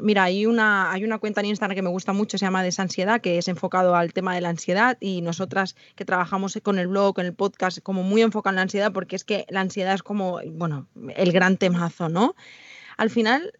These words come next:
l-, las psicólogas lo describen como que la ansiedad es un-, es, es nuestra amiga. O sea, es una, es una jodienda, ¿no? Verlo así porque piensas, "Oye, mira, yo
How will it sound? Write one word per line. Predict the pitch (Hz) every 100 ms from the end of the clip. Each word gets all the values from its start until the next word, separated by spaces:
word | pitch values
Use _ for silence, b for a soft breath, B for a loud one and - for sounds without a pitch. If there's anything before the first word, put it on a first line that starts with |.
| -
l-, | 233 214 202 196 190 185
las | 151 190
psicólogas | - 208 220 269 330
lo | 302
describen | 233 180 226 247 320
como | - 220 190 180 165 160 _ _ _ _ - _ -
que | 220
la | 190
ansiedad | 180 185
es | 208
un-, | 165 -
es, | 226 -
es | 208
nuestra | 240 330 - 185
amiga. | 175 294 151 151 _ _ _ _ _ _ b b b
O |
sea, | 233 208 185 175 - b b b
es | 233
una, | 320 302 - -
es | 214 -
una | 339 277
jodienda, | 196 185 196 175 160
¿no? | 202
Verlo | 240 180
así | 170 -
porque | 208 247 -
piensas, | 180 170 165
"Oye, | 185 180
mira, | 175 165 151 _ _ _ _ -
yo | 180 180 202 262